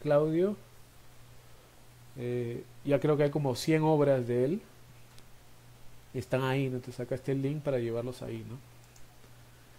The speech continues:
Eh, y bueno, algo de su historia de él, voy a contar un poquito. Él empezó, él trabajaba para su padre, porque su papá hacía yeso, o sea, era él, su papá no era un escultor,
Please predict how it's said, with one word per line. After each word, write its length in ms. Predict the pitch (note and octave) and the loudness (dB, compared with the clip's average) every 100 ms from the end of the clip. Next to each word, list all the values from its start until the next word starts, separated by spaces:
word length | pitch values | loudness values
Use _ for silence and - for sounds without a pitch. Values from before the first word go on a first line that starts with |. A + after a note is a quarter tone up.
| - - - C#3+ | -20 -20 -8 0
Eh, 760 | C#3 C#3 C3+ C3+ C3+ C3+ C3 - - - - - | 2 4 4 2 0 -2 -6 -12 -20 -20 -20 6
y 80 | F3 | 10
bueno, 260 | G#3 F3+ | 10 10
algo 160 | F3+ G3 | 10 12
de 140 | G3+ | 10
su 100 | F#3 | 10
historia 420 | E3 - F#3+ F#3 F3+ | 4 6 10 12 12
de 140 | F#3+ | 10
él, 100 | G3+ | 8
voy 140 | E3+ | 6
a 60 | E3 | 4
contar 200 | D#3+ D#3 | 4 2
un 100 | E3 | 2
poquito. 500 | D3+ D#3+ D#3+ F3 E3 | 0 0 6 8 8
Él 320 | D#3+ D#3+ D#3 | 6 0 0
empezó, 680 | D#3 C#3 - E3 D#3 D3+ C#3+ - - - - | 0 0 4 6 6 4 -2 -12 -20 -20 -12
él 120 | D3+ D3 | -10 4
trabajaba 540 | E3 C#3+ C#3 D3+ D3+ | 6 6 6 4 6
para 180 | D3 C3 | 2 2
su 160 | B2+ | -2
padre, 600 | A#2+ D3 C#3+ D3 D#3+ F3+ - - - - - - - - - - | 0 4 6 6 6 4 0 -16 -20 -20 -20 -20 -20 -20 -20 -8
porque 200 | D3 C3 | -2 0
su 140 | B2 | 0
papá 240 | C3+ C3+ E3 | 2 6 6
hacía 320 | D#3 F3 D3 | 6 6 6
yeso, 420 | D3+ D#3 D3 - - | 6 6 6 -6 -8
o 80 | C3 | -2
sea, 220 | D3+ D#3 | 0 2
era 200 | D#3 F3+ | 4 4
él, 280 | F#3 F3 - | 4 0 -4
su 60 | C3+ | -2
papá 240 | D#3 E3+ F#3 | 2 4 2
no 80 | |
era 80 | F#3+ | 2
un 80 | G3 | 0
escultor, 600 | F#3+ - C#3+ - E3 | 0 0 -2 4 2